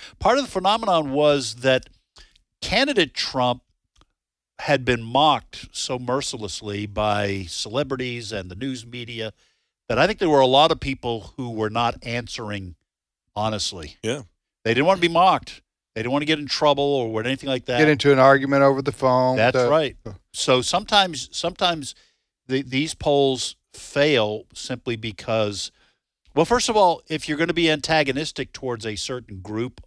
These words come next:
Speaker 1: of the voting public, you can expect human nature to kick in, and you're not gonna get honest answers.
Speaker 3: Well,
Speaker 2: Twenty twenty-two.
Speaker 3: uh,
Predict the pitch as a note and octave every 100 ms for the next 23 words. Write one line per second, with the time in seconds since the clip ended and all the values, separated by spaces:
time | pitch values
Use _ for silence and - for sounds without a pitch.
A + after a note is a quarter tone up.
0 | - G#2 G2+ G2+ G#2+ A2+ G#2+ F2+ _ _
1 | _ - A#2 G3 - - _ _ _ _
2 | _ _ A#2+ A#2 C#3+ C#3+ - - - F3
3 | B2+ - - - C3+ C3 B2+ B2 A2+ B2
4 | G#2 - A#2 G#2 A2+ D#3 C3+ C3 B2+ B2+
5 | B2 B2 A#2+ C3 - C3+ D3 D#3 D3 C#3
6 | G3+ A3 E3+ F3 F#3+ G3+